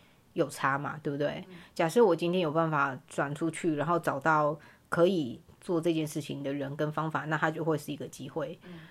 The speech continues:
Speaker 1: 如果没有的话，那我可能就是重复在实验室里面当一个劳工，不停制造 data 的劳工，
Speaker 2: 是。
Speaker 1: 就做了很多很多实验，但是最后 data 就摊在那里。
Speaker 2: 但你，你没有看到可以整合其他领域的这个可能性？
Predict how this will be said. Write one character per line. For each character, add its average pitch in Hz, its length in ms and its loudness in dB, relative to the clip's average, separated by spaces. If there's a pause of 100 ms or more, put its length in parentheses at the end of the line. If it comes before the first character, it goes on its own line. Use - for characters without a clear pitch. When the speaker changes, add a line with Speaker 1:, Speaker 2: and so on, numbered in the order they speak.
(120)
Speaker 1:
如 185 200 2
果 202 220 6
没 156 240 4
有 170 180 6
的 156 60 0
话， 156 220 6
那 170 140 2
我 160 120 2
可 156 140 -2
能 139 200 -2
就 156 160 0
是 151 320 -4 (380)
重 160 200 0
复 175 140 -4
在 180 140 6
实 151 160 -4
验 160 160 2
室 156 100 -8
里 139 60 -4
面 151 200 0
当 151 160 0
一 151 80 0
个 139 120 0
劳 131 180 0
工， 131 240 2 (220)
不 208 100 6
停 160 180 0
制 170 140 -2
造 156 160 8
data 143 320 2
的 143 100 -2
劳 139 160 -2
工， 143 300 0 (140)
Speaker 2:
是。 156 80 -2
Speaker 1:
就 208 180 6
做 208 140 8
了 170 80 10
很 156 120 2
多 160 120 4
很 147 100 0
多 143 260 0
实 139 200 -8
验， 147 280 0
但 156 160 -2
是 147 320 -4 (300)
最 - 160 2
后 156 180 2 (180)
data 147 220 0
就 143 120 -2
摊 131 180 -2
在 135 140 -2
那 131 160 -6
里。 - 180 -12 (180)
Speaker 2:
但 208 200 6
你， 151 160 -2
你 165 180 -2
没 156 140 0
有 156 100 0
看 165 180 -4
到 156 200 0
可 147 160 -6
以 143 120 -6
整 147 200 -6
合 147 160 -10
其 - 140 -6
他 143 180 -8
领 143 160 -8
域 147 160 -8
的 - 180 -10 (140)
这 175 180 2
个 147 160 -4
可 - 200 -6
能 - 140 -14
性？ - 220 -6